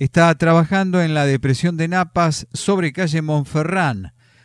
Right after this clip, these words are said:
desde el mil seiscientos al dos mil seiscientos para posteriormente poder trabajar en la obra de extensión del tendido de red de gas.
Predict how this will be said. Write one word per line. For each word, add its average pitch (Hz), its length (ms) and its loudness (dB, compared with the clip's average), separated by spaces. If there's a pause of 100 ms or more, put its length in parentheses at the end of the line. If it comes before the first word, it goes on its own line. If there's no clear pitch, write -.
(140)
desde 139 640 2
el 131 100 -4
mil 185 160 -4
seiscientos 160 680 0
al 127 100 0
dos 117 140 -2
mil 151 160 -4
seiscientos 143 840 -2 (440)
para 160 380 0
posteriormente 165 920 0
poder 156 300 0
trabajar 151 680 -2 (340)
en 160 220 -2
la 156 100 2
obra 170 420 2
de 147 380 -2
extensión 147 840 -2
del 117 220 -6
tendido 139 480 -2
de 123 160 2
red 147 240 -2 (180)
de 131 360 -4
gas. - 680 -8